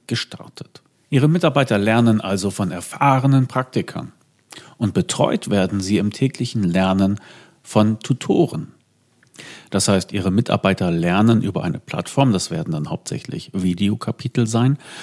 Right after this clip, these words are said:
und auch, ähm, Wissenstests, die sie absolvieren müssen, aber sie haben immer einen persönlichen Tutor an der Seite,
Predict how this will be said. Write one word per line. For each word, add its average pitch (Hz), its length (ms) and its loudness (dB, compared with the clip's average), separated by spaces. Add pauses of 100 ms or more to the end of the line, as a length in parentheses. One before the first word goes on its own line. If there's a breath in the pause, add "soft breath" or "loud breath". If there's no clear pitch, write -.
(240 loud breath)
und 135 240 2
auch, 101 260 0
ähm, 85 280 -2
Wissenstests, - 1040 -2
die 117 120 -4
sie 117 160 -2
absolvieren 127 560 2
müssen, 135 360 -2
aber 139 360 -2
sie 113 160 -2
haben 104 240 -2
immer 139 200 6
einen 101 160 2
persönlichen 113 600 0
Tutor 131 320 -4
an - 80 0
der - 140 -2
Seite, 101 420 -2